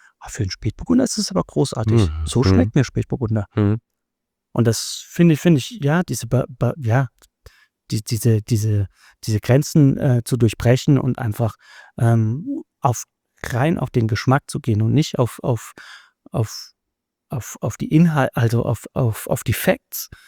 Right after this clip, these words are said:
Speaker 1: ähm, und wieder zurück auf, auf das Gefühl zu gehen, auf, das finde ich, finde ich sehr, sehr wichtig.
Speaker 2: Wie hat es bei dir angefangen? Also wann hattest du deinen Wine-Moment oder wie bist du, wie bist du zum Wein gekommen?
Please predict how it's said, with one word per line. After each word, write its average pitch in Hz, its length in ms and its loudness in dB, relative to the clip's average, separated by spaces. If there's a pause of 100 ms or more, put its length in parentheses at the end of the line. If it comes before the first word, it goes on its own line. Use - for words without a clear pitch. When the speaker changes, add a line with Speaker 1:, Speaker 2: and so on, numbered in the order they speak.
(260)
Speaker 1:
ähm, 117 560 4 (300)
und 117 180 2
wieder 117 320 2
zurück - 320 0
auf, - 180 -2
auf - 180 -2
das - 200 -4
Gefühl 170 420 2
zu - 140 -6
gehen, 135 240 2
auf, - 300 -8 (120)
das 127 200 -2
finde 113 220 -2
ich, - 340 -8
finde 120 220 -2
ich 110 80 -4
sehr, 127 160 -2
sehr 113 120 0
wichtig. 117 380 -6 (840)
Speaker 2:
Wie 107 100 0
hat 98 80 2
es 101 120 0
bei 117 100 0
dir 92 200 0
angefangen? 143 640 0
Also 107 220 -2 (140)
wann 98 220 -2
hattest 107 220 -4
du 117 40 -2
deinen 101 300 0
Wine-Moment 143 720 2
oder 104 280 0
wie 101 120 -6
bist - 340 -4
du, 104 400 0 (1120)
wie 117 100 -2
bist 101 180 0
du 107 60 -6
zum 104 340 0
Wein 101 460 0
gekommen? 139 680 -4